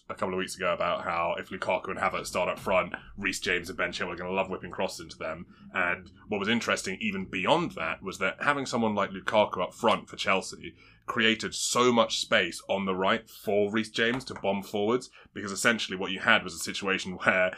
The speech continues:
Rob Holding couldn't do anything about Lukaku. Kieran Tierney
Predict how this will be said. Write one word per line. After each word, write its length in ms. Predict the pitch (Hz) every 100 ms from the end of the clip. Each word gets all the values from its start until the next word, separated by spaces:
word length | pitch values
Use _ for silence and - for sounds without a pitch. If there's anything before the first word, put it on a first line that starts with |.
| - - _ _
Rob 160 | 120 123
Holding 340 | 117 110 98
couldn't 280 | - 107 85
do 140 | 92 98
anything 280 | 107 95
about 200 | 90 90 87
Lukaku. 600 | 87 101 95 - 80 92 - _ _ -
Kieran 240 | 143 127 110
Tierney 340 | 117 101